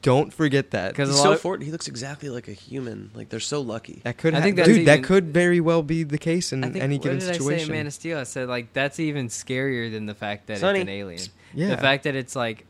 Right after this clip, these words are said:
Speaker 2: a, another human.
Speaker 1: Humanoid.
Speaker 2: Yeah, well, yeah, but they look j-, just
Speaker 3: They
Speaker 2: like
Speaker 3: look,
Speaker 2: humans.
Speaker 3: 'cause there's humanoids like, uh, Abe <laughs> from Hellboy. But he's, I didn't understand what Mark's saying. I'm sorry. They, like, look identical. Like, it's, it's absurd.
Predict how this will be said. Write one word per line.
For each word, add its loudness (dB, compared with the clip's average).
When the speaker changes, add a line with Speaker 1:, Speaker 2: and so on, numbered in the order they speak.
Speaker 2:
a, -2
another -2
human. -6
Speaker 1:
Humanoid. 0
Speaker 2:
Yeah, -2
well, 0
yeah, 0
but -8
they 0
look -2
j-, -18
just -4
Speaker 3:
They 2
Speaker 2:
like 4
Speaker 3:
look, -18
Speaker 2:
humans. -14
Speaker 3:
'cause -12
there's -2
humanoids 0
like, -2
uh, -4
Abe -2
<laughs> -18
from 0
Hellboy. 0
But 0
he's, -12
I -12
didn't -6
understand -12
what -10
Mark's -12
saying. -12
I'm -14
sorry. -14
They, 0
like, 4
look 0
identical. -4
Like, -14
it's, -18
it's -14
absurd. -8